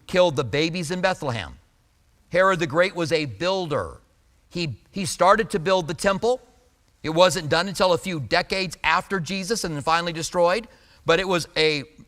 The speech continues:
m-, marvelous temple that he wanted to be known by. He built something in Israel called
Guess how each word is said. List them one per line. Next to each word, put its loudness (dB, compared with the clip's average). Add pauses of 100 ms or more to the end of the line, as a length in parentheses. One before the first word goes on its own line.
(100)
m-, -8
marvelous 6
temple 0
that 0
he -4
wanted 0
to -6
be -4
known -2
by. 0 (540)
He 0
built 2
something 0
in -6
Israel 0
called 2